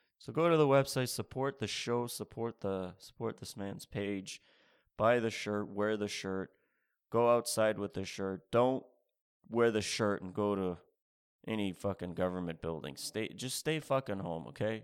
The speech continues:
Just, I don't care what you do. You, you're gonna break, uh, shutdown laws. I, I don't care. But w-, don't go to a government building wearing this shirt. Don't embarrass us, okay? Have a little bit of respect, okay?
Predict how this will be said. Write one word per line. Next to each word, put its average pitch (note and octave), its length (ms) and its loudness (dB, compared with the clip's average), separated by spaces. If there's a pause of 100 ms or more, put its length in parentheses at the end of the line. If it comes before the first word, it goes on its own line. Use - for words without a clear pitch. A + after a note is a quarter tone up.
Just, C3 200 -8
I C3 120 6
don't E3+ 200 2
care D3+ 200 2
what C#3+ 160 2
you B2 120 0
do. A2+ 440 -2
You, G2+ 100 -6
you're G#2 140 -6
gonna A#2 180 -2
break, A2 260 -2 (140)
uh, F#2+ 360 2
shutdown G2+ 560 0
laws. F#2 360 -2
I, G2 180 0
I - 20 4
don't A#2 160 -2
care. F2+ 280 -4 (640)
But A2+ 100 -4
w-, F2 180 -6
don't B2+ 220 0
go D3 140 2
to C#3+ 120 2
a B2 60 0
government A2 480 2
building F#2 380 -4
wearing F2+ 340 -2
this D2 120 -8
shirt. - 300 -10
Don't D#3 180 0
embarrass A2+ 540 0
us, - 160 -14
okay? B2 280 -8 (240)
Have A3 220 10
a B3 40 10
little A3 240 6
bit F3+ 180 2
of D3+ 120 4
respect, - 680 -2
okay? D#3+ 320 -2